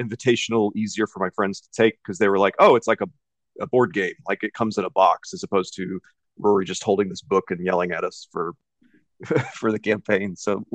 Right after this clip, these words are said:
uh, we played that to start with. And then from there, yeah, just kind of various forms of D and D and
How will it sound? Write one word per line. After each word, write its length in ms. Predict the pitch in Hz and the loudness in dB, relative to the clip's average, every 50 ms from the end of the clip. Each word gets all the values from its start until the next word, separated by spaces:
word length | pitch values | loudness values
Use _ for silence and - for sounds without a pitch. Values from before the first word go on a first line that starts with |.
| 117 117 | 4 6
uh, 80 | 110 | 6
we 120 | 117 131 127 | 6 4 2
played 240 | - 123 113 95 92 | 2 2 2 2 2
that 260 | 98 95 87 92 - - _ _ _ _ _ _ _ - | 0 0 0 -2 -6 -10 _ _ _ _ _ _ _ -18
to 100 | - 92 | -16 -12
start 260 | - - 82 - - | -8 -8 -6 -8 -8
with. 220 | - - - - - | -8 -12 -12 -8 -8
And 180 | 90 92 98 | -6 -4 -4
then 240 | 98 95 92 90 87 _ _ | -4 -4 -6 -8 -12 _ _
from 160 | - 110 101 98 | -4 -4 -2 0
there, 200 | 92 90 90 90 | 0 0 0 0
yeah, 160 | 90 87 90 | -2 -4 -4
just 260 | 90 - - - _ | -6 -10 -14 -16 _
kind 160 | - 104 92 87 | -4 -4 -4 -4
of 100 | - - _ _ _ _ _ _ _ _ _ _ _ _ _ _ _ _ _ _ | -6 -10 _ _ _ _ _ _ _ _ _ _ _ _ _ _ _ _ _ _
various 340 | 98 110 113 107 104 95 - | 2 4 6 6 6 4 2
forms 280 | - 107 101 95 90 - | 0 0 0 0 -2 -4
of 80 | 78 - | -4 -2
D 120 | 104 98 | -2 0
and 120 | 98 95 90 | 0 0 0
D 240 | 95 95 92 92 | 0 0 0 0
and 240 | 92 90 90 85 82 | -2 -4 -6 -10 -18